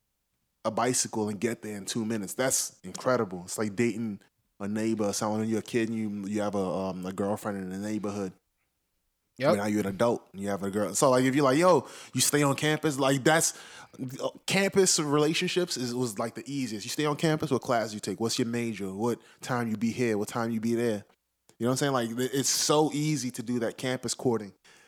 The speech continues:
Speaker 1: When, so, like, on, camp-, being on a campus and trying to, like, court women is like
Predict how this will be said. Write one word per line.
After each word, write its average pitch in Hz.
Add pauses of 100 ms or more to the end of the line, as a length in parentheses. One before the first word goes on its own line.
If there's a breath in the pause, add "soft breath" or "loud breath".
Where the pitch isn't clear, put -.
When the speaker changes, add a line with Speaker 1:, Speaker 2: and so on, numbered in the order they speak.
(160)
Speaker 1:
When, 123 (380)
so, 165
like, 143
on, 139 (460)
camp-, 165
being 185
on 175
a 139
campus 160
and 123
trying 131
to, 127
like, 117 (380 soft breath)
court 123 (180)
women 139 (240)
is 110
like 110